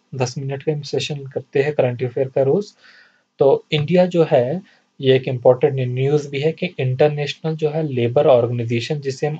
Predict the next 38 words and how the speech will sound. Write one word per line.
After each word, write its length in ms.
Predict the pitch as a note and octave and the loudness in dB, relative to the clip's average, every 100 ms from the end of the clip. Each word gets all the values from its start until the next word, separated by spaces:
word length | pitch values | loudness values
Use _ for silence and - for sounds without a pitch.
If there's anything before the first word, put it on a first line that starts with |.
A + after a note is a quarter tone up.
| - | -2
आईएलओ 520 | B2+ B2 A#2+ C3 D3 | 0 2 4 4 0
कहते 360 | D3 A#2 A#2 A#2+ | -2 -10 -4 -4
हैं, 320 | A#2+ B2 C3+ _ _ - - _ _ - | -2 -8 -14 _ _ -20 -20 _ _ -4
ठीक 160 | D3 | 0
है, 120 | E3+ | 0
इसमें 320 | D3 D#3+ D3 C3+ | 0 -4 -6 -4
जो 140 | C3+ | -2
है 320 | B2 B2 E3+ - _ _ _ | 0 0 -2 -8 _ _ _
वन 320 | C#3 C3 C#3+ F3 _ | 2 4 2 -2 _
eighty 300 | C3+ C3 D#3+ | -6 -4 -8
seven 320 | D3+ C#3+ B2+ C3+ | -2 0 0 0
member 360 | A#2+ A#2+ B2 | -2 2 2
है 100 | C#3+ | 4
और 140 | F3 C#3+ | 4 6
आईएलओ 400 | A#2+ A#2+ B2 B2+ | 6 4 0 -2
के 140 | C#3 | 0
बारे 260 | B2+ A#2+ C3 | 2 2 2
में 100 | C#3 | -2
आप 140 | B2 | -4
जानते 380 | - A#2+ A#2 D3 | -2 -2 -2 -4
होंगे, 220 | C#3+ C#3+ | -2 -6
इसका 200 | C#3 C#3+ | -2 -4
headquarter 1000 | - C3+ C3 C3 C3 _ C3+ B2 A#2 C3+ | -2 -2 0 0 -4 _ 6 6 4 -4
कहाँ 280 | C3+ C3 C3 | -4 -6 -2
पर 100 | C3+ | 0
है, 180 | D#3 F3 | 0 -2
Geneva, 460 | - B2 A#2+ C#3 | -4 -4 -2 0
Switzerland 680 | D3+ B2+ A#2 A2+ A2 A2 A2 | 0 -4 0 0 0 -4 -4
में 140 | A#2+ | -6
है। 200 | A#2 C3 - - - - - _ _ | -6 -8 -10 -20 -20 -20 -20 _ _
तो 160 | D#3 - E3 | 2 2 -2
ए-, 260 | C#3+ C#3+ - | -2 -4 -6
इंडी-, 440 | D3 C#3+ D#3 F3+ | -6 -2 -4 -4
India 300 | D3+ D3 E3 | -8 -4 -4
जो 180 | E3+ D#3+ | 0 -2
है, 140 | C#3 C#3 | -2 -6
इसकी 240 | - D#3+ | -4 -6
chairmanship 800 | - C3 B2+ C3 C3+ C3+ D3+ | -2 2 2 2 -4 -4 -6